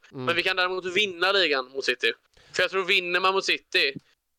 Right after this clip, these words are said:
Speaker 2: då kör vi över resten också. Då har de så bra självförtroende att vi, det är bara att gå på snör efter det.
Speaker 1: Ja, det kan vara så. Nu skulle jag göra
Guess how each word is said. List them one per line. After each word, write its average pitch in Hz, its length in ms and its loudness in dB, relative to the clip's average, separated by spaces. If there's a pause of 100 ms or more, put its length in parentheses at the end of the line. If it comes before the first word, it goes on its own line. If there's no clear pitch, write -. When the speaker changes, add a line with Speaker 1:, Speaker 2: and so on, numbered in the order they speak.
(260)
Speaker 2:
då 175 100 4
kör 156 340 2
vi 139 100 0
över 127 240 2
resten 131 320 -2
också. 143 460 -2
Då 175 180 2
har 165 200 4
de 147 140 -2
så 151 320 4
bra 139 240 6
självförtroende 131 600 -2
att 135 120 -4
vi, 135 260 2
det 139 160 2
är 139 40 -2
bara 135 300 4
att 131 80 -8
gå 143 180 4
på 131 300 2
snör 127 340 0
efter 131 240 -2
det. 127 120 0 (600)
Speaker 1:
Ja, 104 220 0
det 110 80 -6
kan 123 120 -6
vara 117 100 -4
så. 120 80 -6
Nu 156 160 4
skulle 196 180 4
jag 160 120 10
göra 143 240 8